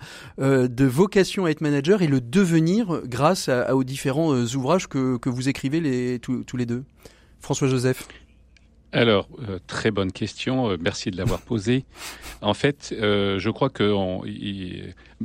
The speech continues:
Speaker 2: m-, mon année de philo au bac, euh, même si j'ai, j'ai eu, dû avoir la moitié des cours en moins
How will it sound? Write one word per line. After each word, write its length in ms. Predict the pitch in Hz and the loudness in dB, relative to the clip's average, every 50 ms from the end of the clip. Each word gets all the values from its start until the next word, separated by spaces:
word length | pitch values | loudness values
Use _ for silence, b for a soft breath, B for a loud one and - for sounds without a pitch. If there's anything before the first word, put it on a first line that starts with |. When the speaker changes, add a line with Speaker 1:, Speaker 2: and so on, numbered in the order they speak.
| - - 107 | -10 -8 -6
Speaker 2:
m-, 240 | 101 101 104 104 - | -6 -6 -6 -6 -4
mon 240 | - 104 104 107 107 | 0 2 2 4 4
année 220 | 117 120 127 131 | 4 4 4 4
de 120 | 120 110 104 | 4 2 0
philo 300 | - - - 120 123 117 101 | 0 0 0 2 2 2 2
au 160 | - 104 98 | 2 0 -2
bac, 340 | 95 110 120 131 - - - | 0 2 0 0 0 -2 -4
euh, 760 | 151 123 - - 104 95 90 90 90 90 87 85 80 80 82 85 | -4 -4 -4 -4 -4 -4 -4 -4 -4 -4 -4 -6 -6 -10 -8 -6
même 180 | 92 101 101 | -4 -4 -4
si 200 | - - - 101 | -4 -2 -4 -2
j'ai, 340 | 92 95 90 90 87 87 87 | 0 0 0 0 0 -2 -2
j'ai 160 | 82 87 92 | -2 -2 -2
eu, 200 | 90 87 95 95 | -2 -2 -4 -6
dû 220 | 104 98 95 98 101 | -6 -4 -2 0 2
avoir 160 | 90 101 98 | 2 2 2
la 60 | 92 | 2
moitié 260 | 87 92 92 - - | 2 0 -2 -2 -4
des 100 | 92 90 | -4 -4
cours 200 | - - 104 87 | -2 -2 -2 -2
en 80 | 87 85 | 0 0
moins 240 | 92 107 117 123 | 0 0 0 0